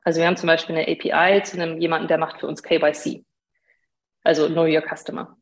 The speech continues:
Ähm, wir haben eine A P I zu einer anderen, zu einem anderen Startup, die machen K Y B. Wir haben eine A P I für, ähm,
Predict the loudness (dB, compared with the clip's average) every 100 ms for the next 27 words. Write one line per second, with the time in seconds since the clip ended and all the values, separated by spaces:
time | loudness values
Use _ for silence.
0 | _ 0 0 2 0 2 2 0 -2 -2
1 | 0 4 4 4 2 -2 -6 -4 0 0
2 | -2 -4 -6 -12 -14 -6 -2 -2 0 0
3 | 2 0 -2 -6 -2 -2 0 0 0 -2
4 | -6 -10 -10 -10 -12 -14 -8 4 6 6
5 | 4 -2 -10 -16 _ _ _ _ _ _
6 | _ _ 4 4 2 2 0 0 0 2
7 | 4 4 2 -2 -6 0 2 2 4 2
8 | -2 -6 -6 -6 -10 -14